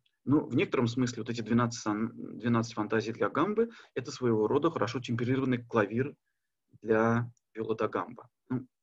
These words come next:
что такое хорошо темперированный клавир, вы знаете. Это знаменитые с-, два сборника прелюдий и фуг во всех тональностях, э, которые написал Иоганн Себастьян Бах. Вот,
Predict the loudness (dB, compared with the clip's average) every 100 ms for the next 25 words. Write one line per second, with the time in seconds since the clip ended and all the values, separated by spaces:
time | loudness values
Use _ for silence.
0 | _ -8 -4 2 2 4 0 2 0 0
1 | -14 -10 -8 -8 -8 -4 -2 -2 -2 -2
2 | -2 -4 -10 -12 -20 -20 -20 -8 -2 2
3 | 4 4 6 6 6 4 0 -2 -4 -8
4 | 0 4 4 4 2 2 0 -2 -2 -6
5 | -12 -6 2 4 4 2 -4 -4 0 0
6 | 2 0 2 -2 0 -2 -2 -4 -6 _
7 | _ -20 -20 _ -18 -4 0 2 4 4
8 | 4 4 0 -4 -6 -6 -8 -2 0 0
9 | 0 0 0 -2 -4 -8 -6 -8 -2 0
10 | 0 -6 _ _ _ _ _ _ _ _
11 | _ -14 -4 0 2 0